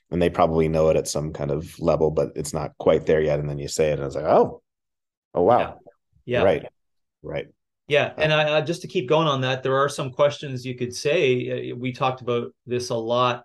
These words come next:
Speaker 2: and it's not just one, but you don't want to, and as I tell coaches, like, if you're only your second or third year in, um, you're not gonna refine this question to the point where, you know, you're gonna be really good at it. So you may have to ask it five different ways. That's why I tell,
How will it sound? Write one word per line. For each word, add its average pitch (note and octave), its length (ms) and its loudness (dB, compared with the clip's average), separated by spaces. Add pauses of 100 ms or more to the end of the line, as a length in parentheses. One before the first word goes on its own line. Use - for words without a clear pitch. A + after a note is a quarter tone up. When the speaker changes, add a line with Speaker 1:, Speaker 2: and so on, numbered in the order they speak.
Speaker 2:
and A2+ 220 -10
it's A2 140 -12
not B2+ 200 -4
just A2 220 -10
one, A#2+ 440 -2
but A#2 240 0 (260)
you D3+ 120 -6
don't E3 160 4
want C3+ 280 -6
to, B2+ 340 2
and A#2+ 80 0
as A#2 160 -2
I A2+ 100 -2
tell A#2+ 320 -2
coaches, B2 480 -2
like, A2+ 200 -4
if B2 120 -8
you're A#2+ 140 -4
only A#2+ 180 -4
your G#2+ 120 -6
second A#2 340 -8
or G2+ 60 -16
third A2 240 -8
year G#2+ 180 -6
in, A2+ 320 -4 (460)
um, A#2 380 0
you're D#3 100 -4
not D3 140 -2
gonna B2 140 -4
refine A#2+ 400 -4
this A2+ 120 -6
question A2 440 -4
to A2 80 -14
the G#2+ 80 -10
point G#2+ 340 -12
where, G#2 420 -6
you A#2 100 -12
know, G#2 260 -10
you're A2+ 120 -12
gonna G#2 220 -12 (180)
be A2+ 120 -10
really A2 260 -4
good D3+ 160 0
at B2+ 140 4
it. A#2 100 -6
So - 120 -8
you B2 40 -6
may B2 100 -4
have B2 180 -4
to A#2 100 -6
ask A#2 380 -6
it - 160 -8
five A2+ 260 -2
different G2+ 320 -10
ways. G2+ 320 -6
That's A#2 220 -8
why A2+ 160 0
I G2+ 60 -2
tell, G#2 460 -6